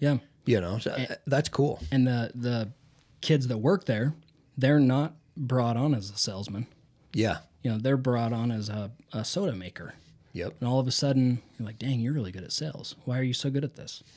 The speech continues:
Speaker 1: "Well, 'cause you're good with people." Okay. You remember. Remember, remembering names,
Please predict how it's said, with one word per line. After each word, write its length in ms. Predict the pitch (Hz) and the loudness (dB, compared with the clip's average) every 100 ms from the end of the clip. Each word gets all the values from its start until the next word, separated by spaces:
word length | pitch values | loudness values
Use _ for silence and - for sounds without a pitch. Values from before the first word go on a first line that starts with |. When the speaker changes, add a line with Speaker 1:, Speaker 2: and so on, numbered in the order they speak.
| - - | -20 -16
Speaker 1:
"Well, 160 | 101 101 | -14 -12
'cause 120 | - 120 | -8 -6
you're 100 | 117 | 0
good 120 | 135 | 0
with 140 | 139 | 0
people." 400 | 196 160 - - _ - | -2 -4 -6 -16 _ -4
Okay. 360 | 151 135 151 - _ _ _ _ | -2 -2 -4 -6 _ _ _ _
You 140 | 139 147 | 2 6
remember. 520 | 147 139 135 110 - - - - 127 | 8 8 8 4 -2 -14 -20 -4 4
Remember, 360 | 151 170 147 - | 6 6 4 4
remembering 500 | 131 151 165 156 127 | 6 6 8 8 6
names, 460 | 117 147 190 - | 4 2 0 -4